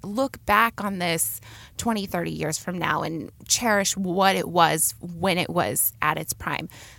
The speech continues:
Then there's also landlord-tenant disputes. Specifically, we have Jimbo's, which has been a tenant at Horton Plaza since twenty twelve, and it was brought in by then owner Westfield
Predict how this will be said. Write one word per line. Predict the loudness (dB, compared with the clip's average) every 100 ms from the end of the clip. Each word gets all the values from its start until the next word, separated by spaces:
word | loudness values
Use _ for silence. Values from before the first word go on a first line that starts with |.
| -12
Then | 2 6 8 6 4 0 -6 -20 -20 -4
there's | 0 0 2
also | 0 0 0 0 0
landlord-tenant | -4 -4 -2 -2 0 0 0 -2 -2 -4 -6
disputes. | -8 -8 -8 -8 -8
Specifically, | -8 -8 -8 -4 -2 -2 -4 -2 0 0
we | 0 -2
have | 0 0 -2 -4
Jimbo's, | -4 -2 -2 -2 -2
which | -2
has | -4
been | -2 -2
a | -2
tenant | -4 -2 -2 -2 -4 -8 -12 -14 -20 -20 4
at | 6 6
Horton | 2 -4 -4
Plaza | -2 0 2 2 2 2 -2 -16 -8
since | -4 -2 -2
twenty | -2 -2 0 0
twelve, | 2 4 4 2 0 -8 -20 -10 0
and | 2
it | 2
was | 0
brought | 2 4 4
in | 2 2
by | 0
then | 2 0 0
owner | 0 2 2
Westfield | 2 0 0 -2 -2 -2